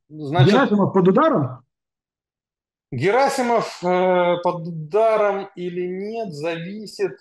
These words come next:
Speaker 1: как раз вот от того, о чём я сказал чуть выше, от того, кто на самом деле принимал решение. Ну, Путин-то знает.
Speaker 2: Мгм.
Speaker 1: То есть он знает, ему докладывали или нет. Если Герасимов ему не докладывал, то да, Герасимов под ударом.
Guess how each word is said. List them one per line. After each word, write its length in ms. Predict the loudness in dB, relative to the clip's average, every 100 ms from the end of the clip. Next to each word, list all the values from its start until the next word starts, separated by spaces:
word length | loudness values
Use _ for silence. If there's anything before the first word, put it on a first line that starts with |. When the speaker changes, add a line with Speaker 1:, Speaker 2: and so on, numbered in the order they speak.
| _
Speaker 1:
как 180 | -10 -4
раз 200 | -4 -4
вот 120 | -4
от 120 | -6 -4
того, 200 | -4 -2
о 80 | -4
чём 180 | -6
я 60 | -12
сказал 380 | -8 -4 -4 -6
чуть 200 | -10 -14
выше, 500 | -12 -12 -8 -8 -8 -16 _
от 180 | -6 -2
того, 260 | -2 0 -2
кто 220 | 0 0
на 100 | 0
самом 240 | 0 -2
деле 140 | -4 -8
принимал 320 | -10 -8 -8
решение. 300 | -8 -12 -10
Ну, 80 | -10
Путин-то 360 | -8 -10 -10 -10
знает. 360 | -8 -10 -12 _ _ -2
Speaker 2:
Мгм. 220 | 2 4
Speaker 1:
То 60 | 2
есть 100 | 0
он 80 |
знает, 240 | 0 0 0
ему 120 | 0
докладывали 540 | -2 0 0 2 -2 -2
или 140 | -6 -12
нет. 120 | -10
Если 220 | -10 -6
Герасимов 440 | 0 2 2 0 0
ему 140 | 0
не 120 | 0
докладывал, 720 | 0 0 0 2 0 -2 -6 _ _ _ _ _ -12
то 100 | -8
да, 340 | -4 -2 -4
Герасимов 440 | -6 -8 -10 -14 -16
под 140 | -12
ударом. 340 | -6 -6 -8